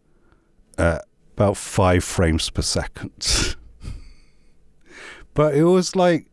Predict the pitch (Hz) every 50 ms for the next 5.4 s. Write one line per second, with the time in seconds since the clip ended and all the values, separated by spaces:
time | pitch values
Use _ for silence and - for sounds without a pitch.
0 | _ _ _ _ _ _ _ _ _ _ _ _ _ _ - 120 131 147 143 143
1 | 135 131 147 143 - - - 175 196 208 - - - - 95 80 76 82 78 -
2 | - 101 92 107 107 110 110 113 104 - 131 135 147 165 175 147 113 95 82 73
3 | 73 73 76 78 78 - _ _ _ - 101 98 95 104 110 110 113 113 113 110
4 | 104 98 92 98 104 107 104 107 101 - - 107 95 92 98 110 120 135 131 104
5 | 87 - 78 71 - 73 71 67